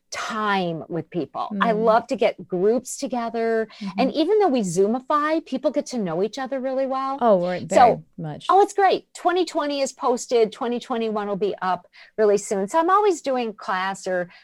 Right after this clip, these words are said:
Speaker 1: trying to provide something and give downloads. I just really like what I do. So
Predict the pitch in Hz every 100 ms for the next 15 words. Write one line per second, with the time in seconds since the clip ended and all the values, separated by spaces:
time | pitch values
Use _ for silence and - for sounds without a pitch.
0 | _ - 262 220 214 202 202 - 190 185
1 | 180 175 180 175 180 175 170 165 143 208
2 | 180 180 175 175 170 165 160 - - -
3 | - 403 539 - 277 233 202 208 208 185
4 | 160 160 226 170 - - 170 160